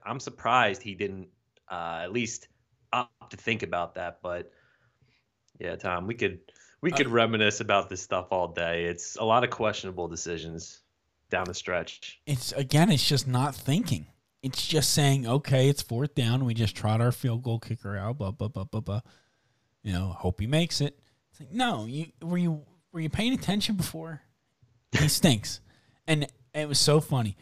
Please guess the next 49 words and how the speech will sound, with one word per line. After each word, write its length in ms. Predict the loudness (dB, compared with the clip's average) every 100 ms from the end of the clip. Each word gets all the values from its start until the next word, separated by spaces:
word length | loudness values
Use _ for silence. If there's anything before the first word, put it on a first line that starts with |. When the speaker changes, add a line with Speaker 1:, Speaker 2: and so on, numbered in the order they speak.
| _ _
Speaker 2:
They 100 | 0
show 240 | 4 6 6
him 120 | 4
miss 140 | 2
six 300 | 2 2 2
in 80 | 2
a 80 | 2
row. 240 | 2 2
He 140 | 2 2
misses 320 | 2 2 0
them 180 | 0 -2
all 260 | 2 6 6
snap 460 | 6 2 2 0 -2
hook 180 | -4 -2
right, 220 | -2 -4 -8
snap 280 | -6 -4 -4
hook 180 | -6
right, 180 | -8 -16 -12
snap 280 | -6 -6 -6
hook 180 | -12 -14
right. 160 | -16 -16 -20 _ _ _ -6
And 180 | -2 -2
it's, 220 | -4 -8 -4
and 240 | -2 -2 -6
they're, 200 | -4 -2
the 240 | -2 0
announcers 440 | 4 6 4 4 0
are 40 | 0
saying 360 | 2 4 4
on 100 | 4
the, 140 | 2 -2 -4
on 100 | -2
the 60 | 0
broadcast, 580 | 2 2 4 0 -2 -4
like, 160 | -6 -8 _
"Usually 360 | -2 4 6 6
when 160 | 6 6
you 60 |
see 240 | 4 4 4
six 400 | 4 4 4 2
snap 280 | 2 2 2
hook 220 | 0 2
rights, 480 | 6 6 4 -2 -10 _ _ _ _ _ _ _ -2
you 100 | 2
get 160 | 2
one 220 | 4 4 6
of 120 | 4
two 200 | 6 6
things 500 | 6 2 2 -4